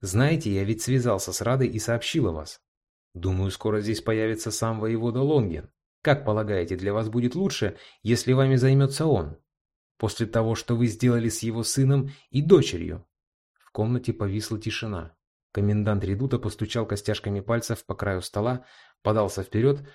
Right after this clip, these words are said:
тут же снова откинулся в кресле. И вдруг я понял, чем вызвана эта суетливость в движениях и словах. Гетман боялся меня. Боялся и был растерян, не понимал, что означает моё появление в этих местах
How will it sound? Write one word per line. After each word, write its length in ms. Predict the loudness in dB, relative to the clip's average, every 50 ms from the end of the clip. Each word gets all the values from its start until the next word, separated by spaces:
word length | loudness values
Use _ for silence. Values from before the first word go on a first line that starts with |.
| -20 -20 _ _ _
тут 140 | 2 2 4
же 140 | 4 4 2
снова 320 | 2 0 0 2 2 2
откинулся 480 | 0 0 0 0 0 2 0 0 -4 -6
в 40 | -4
кресле. 460 | -2 -2 -2 -2 -4 -8 -14 -18 -18 _ _ _ _ _ _ _ _ _ _ _ _ _ _ _
И 100 | -8 -6
вдруг 280 | -4 0 0 0 2 2
я 120 | 0 0
понял, 400 | 0 0 2 4 6 6 6 4
чем 280 | 2 0 2 2 2 4
вызвана 360 | 4 2 2 2 2 2 2
эта 200 | 2 2 0 -2
суетливость 640 | -2 0 0 0 0 0 0 0 2 2 2 0 -2
в 20 | -2
движениях 580 | -2 -2 0 2 0 2 4 2 2 2 -2 -12 _ _ _
и 60 | -6
словах. 640 | -4 -2 0 0 0 0 0 -2 -4 -6 -12 _ _ _ _ _ _ _ _ _ -10
Гетман 500 | -4 -2 -2 0 0 0 0 0 0 0
боялся 500 | 0 0 2 2 0 0 -2 -4 -4 -4
меня. 340 | -6 -6 -8 -10 -12 -16 _ _ _ _ _ _ _ _
Боялся 560 | -2 0 2 2 4 4 4 4 2 2 0
и 160 | 0 0 0
был 240 | 0 2 4 4 4
растерян, 600 | 4 4 2 0 -2 0 2 2 2 2 -2 -4 -6 -12 -20 -20 _ _
не 200 | 0 0 0 2
понимал, 500 | 2 2 2 4 4 4 4 4 2 2
что 280 | 0 -2 -2 0 0
означает 520 | 2 2 0 -2 -2 -2 0 0 0 0 0
моё 220 | 0 0 0 0
появление 560 | 0 0 -2 -2 0 2 2 4 4 2 2
в 40 | 0
этих 260 | -2 -2 -2 -4 -4
местах 500 | -4 -4 -6 -4 -2 0 0 0 0 -2